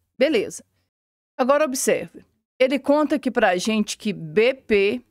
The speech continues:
é igual a dois A P. O B P é esse que tá aqui. A questão tá me falando que ele é igual a duas vezes A P. Então, se aqui é quatro,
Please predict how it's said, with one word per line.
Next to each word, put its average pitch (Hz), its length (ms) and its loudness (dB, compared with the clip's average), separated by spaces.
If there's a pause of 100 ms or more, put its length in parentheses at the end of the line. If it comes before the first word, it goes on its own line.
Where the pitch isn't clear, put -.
(500)
é 226 160 2
igual 208 240 2
a 196 160 2
dois 226 560 0
A 214 160 4
P. - 400 -8 (960)
O 233 60 -4
B 254 260 0
P 226 480 0 (340)
é 208 160 2
esse 190 460 2
que - 100 -16
tá 233 200 0
aqui. 170 440 -8 (680)
A 262 100 0
questão 302 320 0
tá 320 100 0
me 285 120 0
falando 240 400 0
que 262 140 -2
ele 240 100 2
é 233 80 4
igual 226 260 0
a 226 140 2
duas 240 720 0
vezes 214 640 0
A 226 140 2
P. 196 400 -2 (340)
Então, 262 200 2
se 262 180 0
aqui 247 320 0
é 247 80 0
quatro, 262 580 -2